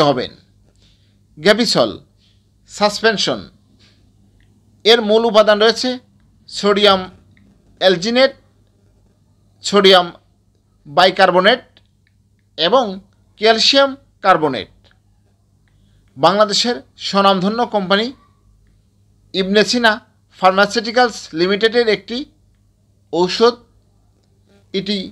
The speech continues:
দুইশো এমএল বোতল, মোট দাম দুইশত পঞ্চাশ টাকা। কোন কোন রোগের জন্য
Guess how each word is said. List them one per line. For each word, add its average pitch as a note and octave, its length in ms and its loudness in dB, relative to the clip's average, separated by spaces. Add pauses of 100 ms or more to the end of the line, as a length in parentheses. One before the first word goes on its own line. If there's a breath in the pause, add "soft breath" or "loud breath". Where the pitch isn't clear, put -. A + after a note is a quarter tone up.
(640)
দুইশো G#3 460 -2
এমএল A3+ 260 0
বোতল, G3 240 0 (1300)
মোট F#3 240 2 (160)
দাম F3+ 240 6 (1080)
দুইশত G#3+ 420 -2 (1300)
পঞ্চাশ G#3 380 2 (100)
টাকা। G2 220 -8 (1400)
কোন C4+ 160 4 (120)
কোন C4+ 160 2 (400)
রোগের G#3+ 440 2
জন্য A#3 160 -2